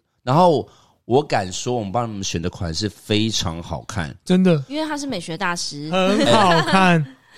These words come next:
Speaker 1: 而且婚自己都想要。
Speaker 3: 嗯，
Speaker 2: 没错，
Speaker 3: 是啊。
Speaker 2: 没错，没错。
Speaker 1: 对，我觉得蛮美的这样子。然后除此之外，还有一个非常重要的，你没有抽到也没有关系，到时候呢，我们会在文字叙述当中呢，会有我们的优惠码。
Speaker 3: 而且是专属优惠码。
Speaker 2: 对。
Speaker 1: 没错，这个
Speaker 3: 真的。
Speaker 1: 专属优惠码呢，非常的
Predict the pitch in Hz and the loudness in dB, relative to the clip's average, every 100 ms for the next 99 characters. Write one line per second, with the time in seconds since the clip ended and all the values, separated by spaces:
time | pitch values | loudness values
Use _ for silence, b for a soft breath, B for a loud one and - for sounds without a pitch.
0 | B 156 147 123 131 135 143 101 101 80 | B -2 -2 0 -4 -4 -6 -4 -6 -6
1 | 73 78 76 - - 165 170 185 165 160 | -8 -8 -8 -14 -12 -2 2 4 4 4
2 | 165 143 120 113 156 139 123 120 87 85 | 4 2 4 2 4 2 2 2 0 0
3 | 87 98 95 101 123 180 180 - 170 220 | 0 0 -2 0 2 2 0 -2 2 2
4 | 190 170 143 190 202 190 143 170 156 151 | 2 -2 0 2 4 4 2 0 0 2
5 | 160 143 160 139 143 113 98 85 b b | 0 0 -4 -2 0 2 0 -4 b b
6 | b 151 180 214 190 202 156 156 135 143 | b -2 0 0 2 2 2 0 2 0
7 | 147 - 139 139 139 175 143 151 143 113 | 0 -2 0 -2 0 0 2 0 0 0
8 | 110 131 127 135 117 120 160 151 151 143 | 2 0 2 0 0 -2 -4 -4 -2 0
9 | 147 139 143 131 127 135 127 104 95 92 | 2 2 2 2 2 4 4 4 0 2
10 | 95 107 156 175 147 - 165 113 98 90 | 0 4 4 4 2 2 2 0 0 0
11 | 87 151 277 302 294 349 359 370 285 226 | 4 2 2 -2 -2 -2 -2 -4 -4 -4
12 | 208 269 285 302 294 220 175 160 156 160 | -4 -2 0 0 -2 -2 -6 -6 -6 2
13 | 180 175 151 165 202 208 202 202 196 - | 4 6 4 4 2 4 4 4 0 -2
14 | 143 170 180 143 117 110 110 117 123 151 | 0 2 2 4 2 2 0 -2 0 0
15 | 135 117 107 95 | 0 0 2 0